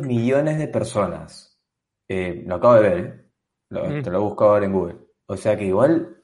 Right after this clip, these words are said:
Speaker 1: es un porcentaje alto de fumadores.
Speaker 2: Mm.
Speaker 1: Brutal.
Speaker 2: Y lo bueno que la tendencia es, eh, cada vez a ir bajando. Se espera que esa cifra caiga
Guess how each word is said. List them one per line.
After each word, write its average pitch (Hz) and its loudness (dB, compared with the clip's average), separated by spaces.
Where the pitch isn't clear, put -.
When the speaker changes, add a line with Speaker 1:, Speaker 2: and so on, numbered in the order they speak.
Speaker 1:
es 101 -8
un 143 -2
porcentaje 113 -2
alto 185 2
de 104 2
fumadores. 85 -8
Speaker 2:
Mm. 196 0
Speaker 1:
Brutal. 101 -4
Speaker 2:
Y 151 0
lo 151 0
bueno 165 0
que 175 0
la 170 -2
tendencia 165 -4
es, - -10
eh, 156 -2
cada 156 -2
vez 160 -2
a 143 -2
ir 147 -10
bajando. 180 -4
Se - -16
espera 165 -6
que 165 -6
esa 165 -6
cifra 165 -10
caiga 160 -8